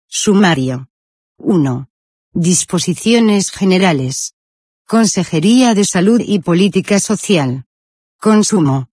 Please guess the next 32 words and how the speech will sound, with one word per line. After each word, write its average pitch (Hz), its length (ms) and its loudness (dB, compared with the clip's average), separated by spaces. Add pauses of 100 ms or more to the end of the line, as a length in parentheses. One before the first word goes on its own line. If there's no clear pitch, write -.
(480)
Premios. 147 720 0 (460)
Orden 208 540 2
de 170 140 2
dieciséis 202 600 0
de 196 100 2
enero 214 300 2
de 196 120 0
dos 185 200 0
mil 240 300 4
doce 214 360 0
por 202 180 -2
la 190 120 4
que 208 140 0
se 196 160 0
convoca 180 560 0
el 214 120 0
concurso 208 640 0
escolar 254 480 0
sobre 175 360 -2
consumo 202 500 2
responsable 214 920 0
para 185 200 0
el 151 140 0
curso 202 500 -2
escolar 185 540 0
dos 196 300 0
mil 185 260 4
once 214 400 0
a 165 80 2
doce. 226 340 0
Consumópolis 185 880 0
siete, 247 420 -2